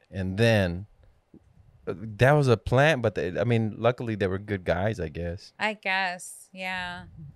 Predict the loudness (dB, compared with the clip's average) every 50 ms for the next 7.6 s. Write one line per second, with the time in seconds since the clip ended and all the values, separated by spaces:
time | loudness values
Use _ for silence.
0 | _ _ _ _ 2 4 6 8 8 8 8 8 6 6 4 4 2 4 4 6
1 | 6 6 4 4 0 -4 -8 -6 -6 -4 0 0 0 -2 -2 -4 -4 -2 -4 -4
2 | -6 -8 -12 -20 -16 -4 4 6 6 8 8 6 4 4 4 4 2 6 6 6
3 | 6 6 4 6 6 6 6 6 4 4 2 2 2 0 -2 -4 -4 -6 -6 -6
4 | -8 -12 -16 -18 -20 _ -2 -2 4 6 8 8 8 8 6 4 2 0 0 -2
5 | -4 -2 0 0 0 0 -2 -4 0 2 2 2 2 0 0 -2 -2 -2 -2 -2
6 | -2 -4 -6 -6 -8 -8 -8 -4 -2 -2 -2 -2 -4 -6 -6 -6 -8 -12 -16 -20
7 | -20 _ _ _ _ _ _ _ -2 -2 -2